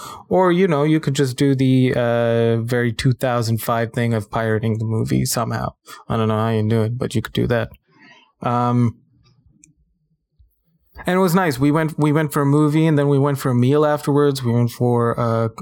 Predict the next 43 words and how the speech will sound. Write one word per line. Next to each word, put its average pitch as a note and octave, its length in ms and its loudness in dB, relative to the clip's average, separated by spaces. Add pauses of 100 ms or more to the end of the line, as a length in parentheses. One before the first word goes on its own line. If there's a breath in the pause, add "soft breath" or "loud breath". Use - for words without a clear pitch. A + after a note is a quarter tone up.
(180)
we A#2+ 440 2
went A#2 200 0
to B2 100 2
a A2+ 40 0
Korean A#2 280 2
barbecue A#2+ 420 -2
place. C3 420 -2 (480)
Um, A2 520 0
ate B2+ 160 0
our A#2+ 140 0
fill A#2 320 -2
up A#2 240 -2
on A2+ 440 2
meat, A#2 360 2 (200)
veggies, A2+ 920 0
rice, A2+ 600 -2 (500 loud breath)
um, A2 420 -2
drank A2+ 260 -2
some A#2 140 -2
soju, A2+ 800 2
and A2 80 0
then A2+ 140 0
we A#2 100 2
went A2+ 220 0
for A#2+ 120 -2
ice A2+ 220 -2
cream A2 160 -2
afterwards. G#2+ 460 -2
So C3+ 60 0
it - 40 2
was C3 140 2
a C#3 40 4
really D3 160 2
nice A#2 320 -2
date, G#2 320 -6
honestly. G#2+ 560 -2 (320 loud breath)
It - 60 -2
was A#2+ 160 0
a B2 40 2
nice C3 220 0
friend A2 380 -2
date. G#2+ 220 0 (540 loud breath)
And A#2 540 0